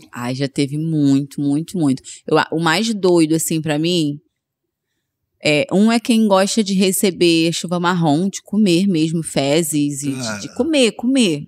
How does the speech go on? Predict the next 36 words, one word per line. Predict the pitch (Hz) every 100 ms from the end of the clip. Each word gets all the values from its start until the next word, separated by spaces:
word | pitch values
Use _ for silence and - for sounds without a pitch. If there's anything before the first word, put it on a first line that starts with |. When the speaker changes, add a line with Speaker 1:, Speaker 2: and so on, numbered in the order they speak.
| -
Speaker 1:
né? | 147 147 -
Eu | 147
não | 156 165 175 - _ _ -
Speaker 2:
É |
uma | 104 104 117
loucura. | 143 135 - 127 101 85
Speaker 1:
não | 135
consigo. | - 160 208 170 156 180 - _ _
Não | - 143
tenho | 139 147
estômago | - - 160 151 180 165
pra | - 143
lidar | 143 143 143
com | 147
uma | 147
Speaker 2:
É. |
Speaker 1:
situação | 123 143 113 151
dessa. | 143 135 143 - - - - - - _ _ _ -
Ah, | 170 175 170 170 -
mas | 170 170
o | 202
mais | 180 214 233
doido, | 196 190
assim, | 185 202
que | 180 190
eu | 190
já, | 233 -
esse | 185 220 -
eu | 226
já, | 190 196 190 -
já | 175 180
recebi | 180 190 - 175 165 175
pedidos, | 170 185 180 202 226
mas | 233 220
nunca | 226 -
fiz. | - 143